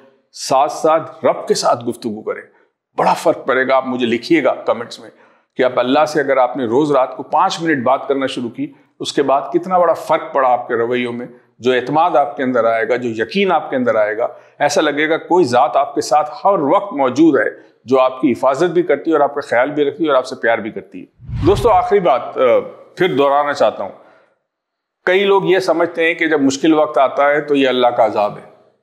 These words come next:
और वो अल्लाह को छोड़कर बाबों के पास जाना शुरू करते हैं। भाई तावीज़ हो गया, गंदा हो गया, जादू हो गया, हसेब हो गया। हो सकता हो,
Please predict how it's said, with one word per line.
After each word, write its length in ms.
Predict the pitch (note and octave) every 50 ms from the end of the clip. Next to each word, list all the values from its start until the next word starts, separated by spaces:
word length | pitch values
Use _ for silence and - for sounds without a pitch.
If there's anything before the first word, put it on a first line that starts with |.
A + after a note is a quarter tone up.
| _ _ _ _ _ _ _ _ _ - - - - - -
और 320 | - - D#3+ F3+ G#3 A3 G3
वो 200 | F3+ F3 F#3 G#3
अल्लाह 360 | G3+ E3+ E3+ D#3+ D#3+ F3 F3+
को 180 | F3+ - G#3 F#3+
छोड़कर 600 | F#3+ - - - D#3+ E3+ F3 E3+ E3+ F3+ F3+ E3
बाबों 360 | C#3 C3+ C3+ C#3 C#3 D3+ D3+
के 100 | D3 D3+
पास 220 | C3 C#3+ C#3 C3+ C3
जाना 240 | C3 B2+ C3 C3+ C3
शुरू 220 | C3 D3+ C3 B2+
करते 220 | B2 C3 B2 C3 -
हैं। 100 | C3+ C#3
भाई 100 | D3 D3
तावीज़ 440 | C#3+ C#3 C3 C3 C#3 C#3+ C3+ B2+
हो 100 | C3 C3
गया, 200 | B2+ C3 C3+ B2+
गंदा 320 | B2 A#2+ B2+ B2+ C3 C3+ C3
हो 180 | B2+ B2+ B2
गया, 220 | B2 B2 B2+ B2+ B2
जादू 400 | A#2 B2+ B2+ B2+ C3 C3+ C3 B2+
हो 100 | B2+ B2+
गया, 200 | B2 B2+ A#2+ A2+
हसेब 400 | A#2 A#2 - D3 D3+ C#3+ C3+ C3+
हो 80 | B2+
गया। 260 | B2+ C3 C3+ B2+ A#2+ - - - - _ _ _ _ _ _ _ _ _ _ _ _ _ _ _ _ _ _ -
हो 60 | A#2
सकता 320 | A#2 - A3 A3 - C#4 C4
हो, 500 | F#3 D3 E3 C4+ C4 G3+ - - -